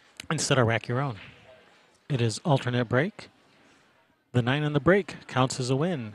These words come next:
in all six pockets. Some places play where the bottom two pockets don't count.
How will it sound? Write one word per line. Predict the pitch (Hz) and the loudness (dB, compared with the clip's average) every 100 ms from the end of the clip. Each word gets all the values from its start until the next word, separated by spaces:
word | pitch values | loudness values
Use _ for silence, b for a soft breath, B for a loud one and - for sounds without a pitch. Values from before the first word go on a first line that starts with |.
| 143 | -10
in | 127 | -8
all | 113 123 139 | -2 -2 -2
six | - 151 - | -2 -4 -6
pockets. | - 170 190 - - - _ _ _ - | -4 -4 -4 -10 -10 -12 _ _ _ -14
Some | - 113 | -8 -6
places | 117 110 120 98 - | -4 -4 -4 -6 -8
play | - 120 143 | -2 0 0
where | 151 117 | 0 0
the | 110 104 - - | 0 -4 -8 -4
bottom | 113 117 | -2 -2
two | - | -6
pockets | - 131 135 - | -2 -2 -2 -4
don't | 135 131 | -4 -4
count. | 156 190 | -4 -4